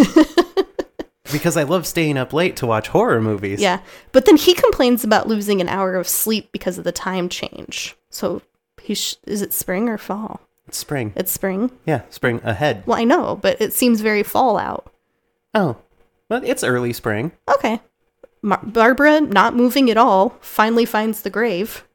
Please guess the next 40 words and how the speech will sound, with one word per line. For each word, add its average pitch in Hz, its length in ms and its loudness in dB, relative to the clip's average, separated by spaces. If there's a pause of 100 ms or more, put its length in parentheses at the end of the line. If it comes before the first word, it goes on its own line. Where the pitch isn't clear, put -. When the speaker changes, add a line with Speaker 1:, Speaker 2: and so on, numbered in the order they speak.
(320)
Speaker 1:
Yeah, 247 440 4
she's 190 240 -2
just 202 180 -2
standing 190 380 4
in 175 80 6
the 165 60 6
middle 170 260 4
of 143 80 2
the 139 80 -4
thing 170 240 4
looking 156 240 4
lost, 156 320 2
and 135 100 2
then 139 120 2
she's 135 180 0
like, 131 200 -2
"Oh, 160 360 4
there 139 260 2
it 120 60 0
is." 113 400 -4 (260)
Speaker 2:
Yeah. 151 140 4
Speaker 1:
I, 160 160 4
I 151 120 -2
li-, 143 260 -4
really 160 240 0
like 131 200 0
when 127 120 -4
she 120 160 -8
tells 117 260 -4
Johnny, 107 380 -2
"I 214 140 0
think 277 300 -4
you 220 120 -6
just 202 260 -2
complained 190 440 -2
to 139 60 -2
hear 190 240 0
yourself 165 520 0
talk." 151 420 0
Speaker 2:
Yes. - 460 -6